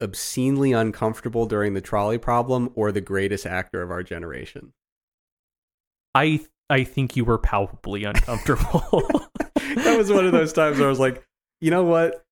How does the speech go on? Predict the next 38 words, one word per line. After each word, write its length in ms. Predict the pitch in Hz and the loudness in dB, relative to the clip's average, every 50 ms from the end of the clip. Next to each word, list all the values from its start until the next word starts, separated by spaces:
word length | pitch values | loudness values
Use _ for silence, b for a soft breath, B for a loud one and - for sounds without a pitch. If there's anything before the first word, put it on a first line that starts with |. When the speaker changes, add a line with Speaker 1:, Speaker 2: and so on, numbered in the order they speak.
| _ _ _ - | _ _ _ -2
Speaker 1:
There 240 | 135 147 165 185 170 | 0 2 2 4 2
is 140 | 147 135 | 2 2
no 240 | 135 135 143 147 135 | 2 2 4 2 2
hiding 400 | 113 131 143 139 131 127 120 113 | 2 2 2 2 2 2 0 0
when 120 | 120 117 120 | 0 -2 0
you, 160 | 120 117 113 | -2 -2 -2
when 200 | 110 123 117 117 | -2 -2 0 0
you 140 | 120 117 104 | 0 0 0
have 200 | 120 113 107 101 | 0 0 0 0
a 60 | 98 | -4
three-camera 720 | - - - 120 120 120 117 - 127 117 113 113 113 110 | -6 -6 -6 -4 -2 -2 -2 0 0 0 2 0 -2 -4
system." 500 | - - 113 107 - - - 90 110 120 | -4 -4 -6 -8 -8 -10 -10 -10 -6 -4
Speaker 2:
Yeah, 160 | 123 110 98 | -2 -2 0
Speaker 1:
Uh, 120 | 101 - 113 | 0 2 2
Speaker 2:
w- 140 | 113 117 - | 2 2 2
Speaker 1:
people 220 | 135 135 139 143 | 0 0 2 2
are 80 | 143 139 | 2 2
gonna 200 | 139 139 131 123 | 2 2 2 2
watch 400 | 117 120 120 120 123 123 - - | 2 2 2 2 0 -2 -2 -2
me 120 | 120 113 | -2 -2
crawling 540 | 110 - - - 127 120 120 123 127 123 120 | -2 -4 -2 0 2 2 2 2 0 0 0
out 220 | 104 110 113 110 113 | 0 0 0 0 0
of 100 | 104 110 | -2 -2
my 160 | 113 104 110 | -2 -2 -2
skin 560 | 107 - - - - 101 101 98 98 101 - - - | -4 -6 -8 -4 -2 -2 -2 -2 -2 -6 -8 -8 -8
Speaker 2:
I, 60 | 98 | -6
Speaker 1:
on 140 | 95 98 95 | -6 -4 -4
YouTube. 400 | 95 98 92 - - 104 101 107 | -6 -8 -8 -10 -10 -6 -2 0
Speaker 2:
I 100 | 151 170 | 0 2
actually 460 | 156 160 202 233 - - 226 214 180 | 2 2 0 0 0 0 0 0 0
think 180 | - 185 170 156 | 0 -2 -2 0
we 120 | 151 147 | 0 0
need 160 | 143 135 127 | 2 2 0
a 40 | 113 | 0
four-camera 720 | - - - 123 120 117 113 - - 104 98 98 101 104 101 | -2 -2 -2 0 2 2 0 -2 -6 -8 -8 -8 -10 -10 -10
system 720 | - - 107 104 - - - 104 104 107 104 104 110 - - | -8 -2 2 2 2 2 2 -2 -2 -4 -4 -6 -8 -8 -6
Speaker 1:
<laughs> 40 | 123 | -4
Speaker 2:
because 920 | 127 143 302 - 147 143 135 131 127 123 123 120 117 110 - - - - | -2 0 0 2 2 2 4 4 4 2 2 2 2 2 0 -2 -2 -4